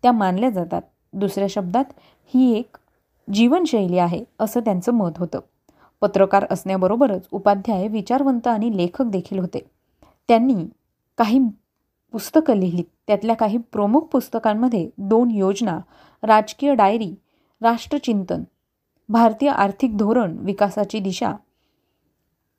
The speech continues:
भारतीय अर्थव्यवस्थेचे अवमूल्यन, सम्राट चंद्रगुप्त, जगद्गुरू शंकराचार्य,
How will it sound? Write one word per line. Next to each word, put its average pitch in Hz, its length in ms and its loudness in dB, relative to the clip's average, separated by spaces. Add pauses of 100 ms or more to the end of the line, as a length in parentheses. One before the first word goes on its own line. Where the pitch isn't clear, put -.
(120)
भारतीय 226 380 2
अर्थव्यवस्थेचे 208 800 -2
अवमूल्यन, 208 680 0 (400)
सम्राट 233 380 2 (260)
चंद्रगुप्त, 254 580 2 (380)
जगद्गुरू 202 440 -2
शंकराचार्य, 202 800 -2